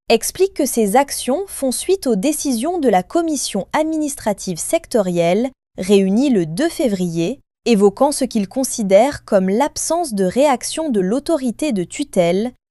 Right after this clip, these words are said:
face aux revendications du secteur, selon le journal. Dans un autre registre culturel, l'agence Tunis Afrique Presse annonce l'inscription du fort de Rar El Melch,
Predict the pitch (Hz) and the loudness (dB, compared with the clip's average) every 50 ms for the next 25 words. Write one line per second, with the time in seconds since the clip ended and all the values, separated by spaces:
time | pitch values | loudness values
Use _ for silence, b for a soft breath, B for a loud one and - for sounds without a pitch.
0 | _ - - - 359 349 - - 247 170 180 269 311 302 302 277 233 226 - 208 | _ -4 2 4 4 4 4 2 2 4 6 4 4 4 2 0 0 0 0 0
1 | 180 - - - 302 330 262 202 180 - - 294 285 - - - 185 165 170 170 | 0 0 -2 -4 -4 -4 -4 -4 -4 0 0 0 0 0 -2 0 0 2 2 2
2 | 208 233 - - _ _ - - - - 185 180 208 285 330 311 269 208 196 175 | 0 -4 -6 -12 _ _ -14 -10 -4 -2 0 0 0 0 0 0 0 0 -2 -4
3 | 170 170 156 151 160 156 - - - 185 _ _ _ _ _ _ _ _ _ _ | -4 -4 -6 -6 -6 -8 -10 -12 -14 -18 _ _ _ _ _ _ _ _ _ _
4 | - 190 214 208 196 196 196 190 196 202 202 202 - - 202 185 175 196 185 165 | -4 0 2 2 4 4 4 4 6 4 4 2 2 0 -2 0 2 2 0 0
5 | 185 196 190 - - - 180 - - 285 269 - - 226 196 180 175 175 185 233 | -2 -4 -6 -6 -6 -6 -6 -2 -2 -2 -2 -2 -4 -4 0 2 4 4 4 2
6 | 269 285 - _ _ - - 226 233 233 240 220 269 302 359 359 - - - - | 0 -4 -8 _ _ -2 4 6 6 6 6 6 2 0 0 -2 -6 -10 -10 -6
7 | - 359 349 359 370 - - 262 226 - - 220 185 - - - - 190 175 180 | -4 -2 0 0 0 0 0 0 0 0 -4 -6 -6 -6 -12 -6 -2 0 2 2
8 | 226 240 - - - - _ _ _ _ - 262 262 262 285 339 392 381 - - | 0 -2 -4 -10 -12 -14 _ _ _ _ 2 2 4 4 2 0 -2 -4 -6 -4
9 | 294 285 277 254 - - - 247 - - - 339 359 339 262 214 196 - - - | -2 -2 -2 -4 -4 -4 -4 -4 -4 -4 -4 -4 -4 -2 -2 -4 -6 -4 0 2
10 | 269 285 302 277 214 180 180 170 165 - 240 294 294 269 233 196 180 175 170 165 | 2 4 2 2 0 -2 -2 -2 -2 0 2 2 4 4 2 2 2 0 2 2
11 | 175 226 254 - - - | 0 0 -2 -6 -8 -12